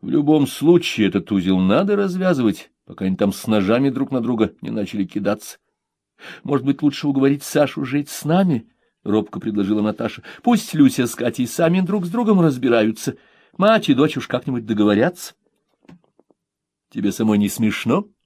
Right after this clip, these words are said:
строго спросил Ганалин. «Ты готова оставить сестру с дочерью вдвоём в огромной четырёхкомнатной квартире? Ради чего?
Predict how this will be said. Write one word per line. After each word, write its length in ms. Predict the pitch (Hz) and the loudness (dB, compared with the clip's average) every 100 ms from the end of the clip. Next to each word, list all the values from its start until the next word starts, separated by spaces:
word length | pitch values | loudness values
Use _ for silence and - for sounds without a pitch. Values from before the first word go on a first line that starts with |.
| _ _ _ _ _ _ | _ _ _ _ _ _
строго 420 | - - 101 92 | -18 -4 -2 -2
спросил 360 | - 101 101 98 | -4 -6 -2 0
Ганалин. 440 | 95 95 90 - _ _ _ - - - | 2 2 0 -4 _ _ _ -20 -20 -10
«Ты 140 | - 120 | 0 2
готова 420 | 143 139 202 196 | 2 2 2 4
оставить 420 | 175 - 208 196 | 2 0 0 0
сестру 580 | - - 196 - 180 214 | -4 -4 -4 -2 -2 0
с 100 | 143 | 0
дочерью 600 | 131 196 165 - 95 98 | 2 2 2 -2 0 0
вдвоём 480 | 92 101 127 175 131 | 0 2 4 4 2
в 60 | |
огромной 760 | 120 110 120 175 190 185 139 - _ _ | 2 2 4 4 2 4 2 0 _ _
четырёхкомнатной 800 | - - 120 - 143 175 175 147 | -8 0 0 0 0 0 0 0
квартире? 520 | 117 117 - 220 190 | 0 -2 -2 -8 -6
Ради 240 | - 104 101 | -2 0 0
чего? 420 | - 107 107 - | -2 0 -2 -2